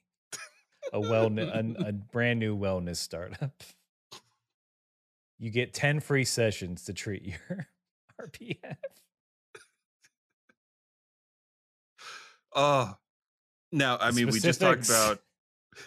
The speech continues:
Speaker 2: we just talked about R B F, but I, I wanna talk about R V F, resting Vegeta face.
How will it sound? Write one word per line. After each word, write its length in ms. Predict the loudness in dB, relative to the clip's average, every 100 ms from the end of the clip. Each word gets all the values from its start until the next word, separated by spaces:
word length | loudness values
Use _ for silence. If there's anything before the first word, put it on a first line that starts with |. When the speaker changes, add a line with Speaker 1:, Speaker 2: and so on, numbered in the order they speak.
| -4
Speaker 2:
we 120 | 0 2
just 180 | 4
talked 200 | 2 2
about 200 | 2 2 4
R 140 | 2
B 220 | 2 0
F, 160 | 2 -2 _ -2
but 240 | -2 -2 _ _
I, 220 | 0 0 0
I 80 | 0
wanna 220 | 2 2
talk 180 | 2 -2
about 260 | 0 -2 0
R 260 | 2 4 2
V 320 | 2 2 2
F, 300 | 0 -4 0
resting 420 | 0 2 -2 -4
Vegeta 400 | -6 -8 -6 -6
face. 1160 | -12 -10 -8 -6 -8 -10 -4 0 0 -2 -6